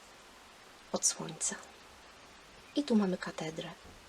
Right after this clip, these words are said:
która jest wrażeniowo bardzo namalowana i bardzo słoneczna,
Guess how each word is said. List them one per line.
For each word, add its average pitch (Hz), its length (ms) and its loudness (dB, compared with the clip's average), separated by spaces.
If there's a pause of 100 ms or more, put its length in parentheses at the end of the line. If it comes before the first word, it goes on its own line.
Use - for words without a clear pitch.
(1500)
która 208 320 4
jest 196 260 8
wrażeniowo 196 520 12
bardzo 175 340 4
namalowana 170 680 2 (840)
i 202 60 6
bardzo 190 520 8 (260)
słoneczna, 170 760 8